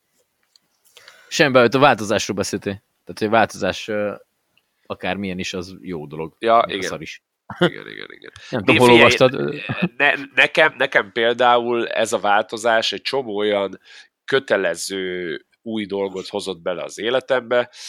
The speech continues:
Speaker 2: amivel amúgy, hogyha a, a Tomi nem dönt így, akkor nem kezdtem el volna,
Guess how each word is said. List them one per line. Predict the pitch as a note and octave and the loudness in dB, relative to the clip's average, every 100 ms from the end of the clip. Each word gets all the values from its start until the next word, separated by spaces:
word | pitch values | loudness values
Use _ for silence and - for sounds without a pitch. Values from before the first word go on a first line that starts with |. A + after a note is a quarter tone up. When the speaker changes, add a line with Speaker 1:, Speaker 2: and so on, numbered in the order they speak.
| - | -18
Speaker 2:
amivel | - G2 G2+ G2 | -12 -8 -2 0
amúgy, | - A2+ A#2+ A#2 | 0 -4 -6 -6
hogyha | G#2 F#2+ G2+ F#2+ F#2+ | -6 -2 0 2 0
a, | - F#2 F#2 F#2+ F2 | 0 -2 -2 -4 -6
a | F2+ | -8
Tomi | - A2 G#2 | -10 -8 -6
nem | G2+ G2 | -6 -6
dönt | F#2 D#2 _ | -10 -12 _
így, | G2+ A#2 A#2 B2+ - - | -8 -8 -8 -14 -18 -20
akkor | - - A#2 | -16 -4 -2
nem | A#2+ | 0
kezdtem | - G#2+ - G2+ | 0 -2 -2 -2
el | F#2+ | -4
volna, | F2 F#2+ F#2+ G2 G2 G2 | -4 -6 -4 -4 -4 -4